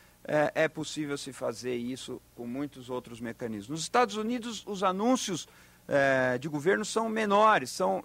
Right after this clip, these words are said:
proporcionalmente bem menores, e quem anuncia muito lá são as Forças Armadas, porque o serviço militar deixa de ser obrigatório, eles precisam convencer a juventude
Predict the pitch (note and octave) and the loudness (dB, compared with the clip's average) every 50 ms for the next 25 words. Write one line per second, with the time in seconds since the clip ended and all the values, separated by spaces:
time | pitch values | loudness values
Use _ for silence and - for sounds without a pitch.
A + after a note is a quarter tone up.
0 | - - - F#3 G#3+ G#3 A3+ G#3+ F#3+ - G3+ F#3+ F3+ F3+ G3 B3 B3+ - G3+ F#3+ | -8 -2 2 2 4 6 6 4 4 4 4 4 4 4 4 2 -2 0 2 2
1 | G3+ F#3 E3+ D#3 C#3+ C#3 C3 C3 C3+ C#3 E3 D#3+ - A3+ A#3+ B3+ B3 A3+ G#3+ G3 | 4 4 4 2 2 2 2 2 0 0 -4 -4 0 0 2 2 2 0 0 -2
2 | - - F#3+ F#3+ F3+ E3+ E3+ E3+ D3+ - E3 F3 F#3 F#3+ - - G3 G3 F#3+ - | -4 -2 2 2 2 4 2 0 -2 0 2 4 4 4 2 2 0 0 0 0
3 | - G3 G3 F3+ - G3 F3 G3 F#3+ F#3 D#3+ D#3 D3+ C#3+ C3 G2+ - - - - | 0 -2 -2 -2 -2 -4 -2 0 0 2 2 2 0 0 -2 -6 -10 -16 -20 -20
4 | - _ - - - - - _ _ - - D3 C3+ - - F3+ F#3 F#3+ F#3 E3+ | -20 _ -20 -20 -20 -20 -20 _ _ -6 -4 -4 -2 2 4 6 6 6 6 4
5 | - F3+ D#3+ D3 D#3+ D3 - D3 D3 D3 C#3 - D3+ C#3+ C#3+ C3 D3 D3 - D#3 | 2 0 -2 -2 -4 -6 -4 -4 -2 -2 0 2 2 2 2 2 -2 -4 -4 -4
6 | C#3 - - D3 D3 C#3+ C#3+ C#3 C#3 C#3 C3+ - D#3+ D#3+ E3 F3+ E3 - - - | -6 -2 0 0 2 2 2 2 2 2 2 2 0 0 0 -2 -4 -6 -10 -6
7 | - F#3 F3 - - G3 G3+ F#3+ G3+ G#3+ G#3+ - - - F3+ G3 G3 F3 F3 F#3 | -6 -6 -4 -2 -2 -2 -2 -2 -4 -4 -6 -6 -6 -4 -2 -2 -2 -4 -6 -8
8 | G3 G3 F3 - D#3+ D#3+ E3+ F3 E3+ F#3 | -8 -8 -8 -8 -6 -6 -6 -8 -10 -14